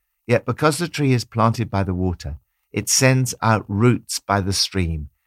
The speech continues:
and the leaves are always green. The psalmist likens this to the person who trusts in the Lord, whose confidence is in him. That person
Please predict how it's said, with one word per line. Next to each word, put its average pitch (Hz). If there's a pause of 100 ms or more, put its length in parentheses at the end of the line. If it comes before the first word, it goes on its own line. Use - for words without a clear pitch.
(280)
and 98
the 98
leaves 123
are 87
always 120
green. 78 (680)
The 120
psalmist 135
likens 113
this 85
to 104
the 110
person 117
who 104
trusts -
in 98
the 98
Lord, 92 (320)
whose 117
confidence 98
is 92
in 101
him. 82 (600)
That 156
person 87